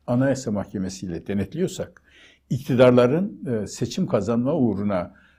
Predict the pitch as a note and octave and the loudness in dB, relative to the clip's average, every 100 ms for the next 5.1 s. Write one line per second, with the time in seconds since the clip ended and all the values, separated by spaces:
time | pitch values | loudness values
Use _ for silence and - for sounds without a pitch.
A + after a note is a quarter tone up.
0 | _ A2 F#2+ F#2 F2 - A2+ - C3 B2 | _ -8 -8 -6 -6 -2 -2 0 -2 -2
1 | D#3 D3 A#2+ - G#2+ - F#2+ - _ _ | -6 -4 -4 -4 -4 -6 -10 -14 _ _
2 | _ _ _ _ - C3+ C3+ B2+ C3 C3 | _ _ _ _ -10 -6 0 2 4 2
3 | - - A2 E3 D3 - A#2 G#2+ G2+ G2+ | 0 2 2 2 0 0 0 0 0 -2
4 | G#2 A#2+ A2+ D#3 E3+ A#2 - G2+ C3 F3+ | 0 2 4 4 2 0 -4 0 2 0